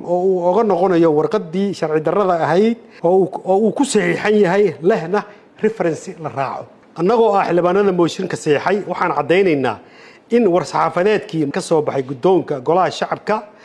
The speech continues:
inaynan ku qanacsanayn mooshinkii guddoomiyaha ee xilka xayuubinta leh sidii uu u taagan yahay.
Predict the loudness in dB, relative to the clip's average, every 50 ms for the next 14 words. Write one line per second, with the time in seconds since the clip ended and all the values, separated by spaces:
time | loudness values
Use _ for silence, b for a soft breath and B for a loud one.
0 | B B 0 2 2 4 4 2 2 2 2 0 -2 -2 -2 0 0 -2 -2 -4
1 | -4 -2 0 2 2 2 0 -2 -6 -12 -14 _ 0 0 0 0 0 -4 -4 -4
2 | -6 -6 -4 0 0 0 2 2 2 2 2 2 0 -2 -4 -6 -6 -8 -8 -10
3 | -10 -10 -10 -8 -6 -4 -4 -2 -2 -2 -2 0 0 0 0 0 -2 B B B
4 | B B B B B -20 -12 -4 -2 -2 -2 -2 -6 -8 -10 -12 -14 -12 -10 -10
5 | -8 -8 -8 -8 -10 -10 -14